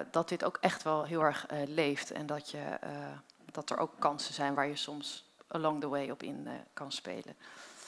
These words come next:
Twee minuten? Oh mijn god. Oké, dan, eh, ben ik veel langzamer <laughs> dan ik had gedaan.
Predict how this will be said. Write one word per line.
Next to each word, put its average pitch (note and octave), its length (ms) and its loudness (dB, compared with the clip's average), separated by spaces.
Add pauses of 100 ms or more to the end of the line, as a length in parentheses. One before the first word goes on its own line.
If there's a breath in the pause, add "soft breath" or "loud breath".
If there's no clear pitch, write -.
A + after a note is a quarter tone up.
(800 loud breath)
Twee A#3 220 4
minuten? B3 280 2
Oh G3+ 80 -2
mijn E3 120 -4
god. - 220 -10 (120)
Oké, C3 340 4 (200)
dan, G#3+ 380 12
eh, F#3 200 12 (100)
ben F#3+ 140 12
ik F#3 100 0
veel C#4 500 8
langzamer E3+ 600 6
<laughs> - 40 -6
dan F#3+ 200 2
ik F#3 120 0
had - 180 -2
gedaan. - 240 -10